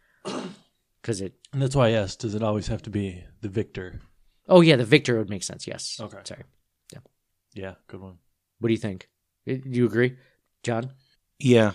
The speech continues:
Speaker 3: either that or, uh, maybe the Diggs drop for a
Speaker 1: Oh,
Speaker 3: touchdown.
Speaker 1: yeah, that's another good one. The Diggs drop, um,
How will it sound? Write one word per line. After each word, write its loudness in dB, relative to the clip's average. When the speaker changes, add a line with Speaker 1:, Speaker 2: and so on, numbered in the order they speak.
Speaker 3:
either 0
that 4
or, 0
uh, -2
maybe 0
the -4
Diggs -6
drop -4
for -4
a 0
Speaker 1:
Oh, 4
Speaker 3:
touchdown. 0
Speaker 1:
yeah, -2
that's -8
another -6
good -6
one. -10
The 0
Diggs 2
drop, -2
um, -8